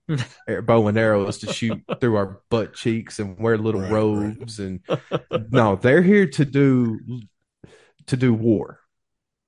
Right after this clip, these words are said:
Speaker 3: Right.
Speaker 2: against the people that actually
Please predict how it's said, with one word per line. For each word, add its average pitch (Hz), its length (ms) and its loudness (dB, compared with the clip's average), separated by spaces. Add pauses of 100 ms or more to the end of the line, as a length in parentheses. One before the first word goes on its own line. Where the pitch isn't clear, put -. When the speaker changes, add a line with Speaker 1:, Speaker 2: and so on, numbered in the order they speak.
(420)
Speaker 3:
Right. 87 200 -14
Speaker 2:
against 117 920 -4 (240)
the 120 100 -2
people 143 380 2
that 110 280 -2
actually 104 920 -6